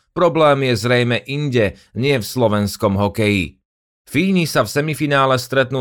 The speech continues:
s Američanmi, ktorí víťazstvom tri nula vyradili Švajčiarov. O medaily si po víťazstve štyri jedna nad Nemeckom zahrajú aj Česi.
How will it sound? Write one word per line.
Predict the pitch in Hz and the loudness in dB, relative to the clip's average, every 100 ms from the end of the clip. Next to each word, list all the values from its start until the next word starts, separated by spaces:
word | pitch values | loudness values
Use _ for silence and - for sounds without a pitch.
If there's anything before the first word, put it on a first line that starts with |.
| 110 | 0
s | 131 | 0
Američanmi, | 143 139 127 131 120 123 120 101 | 2 0 0 0 0 2 0 -2
ktorí | 113 110 104 | -2 -2 -2
víťazstvom | 120 117 117 - 123 117 107 | -4 0 -2 -2 -2 -2 -2
tri | 123 143 | -2 -2
nula | 143 131 113 | 0 2 0
vyradili | 104 120 107 110 110 | 2 0 0 -2 -4
Švajčiarov. | 117 120 127 131 139 127 120 104 85 _ _ - | 0 0 0 0 2 4 4 2 -2 _ _ -4
O | |
medaily | 120 120 117 113 110 | 0 2 4 4 2
si | 107 113 | -2 -6
po | 120 | -4
víťazstve | 113 117 117 113 - 110 | -2 -2 -2 -4 -2 -4
štyri | - 135 127 123 113 | -4 -4 0 2 0
jedna | 113 | 0
nad | 104 123 127 | 0 0 -2
Nemeckom | 127 120 - 117 107 | -2 -4 -4 -4 -2
zahrajú | 113 113 113 110 110 | -2 0 0 0 2
aj | 104 104 | 0 0
Česi. | 131 120 135 - | -4 -2 -2 -4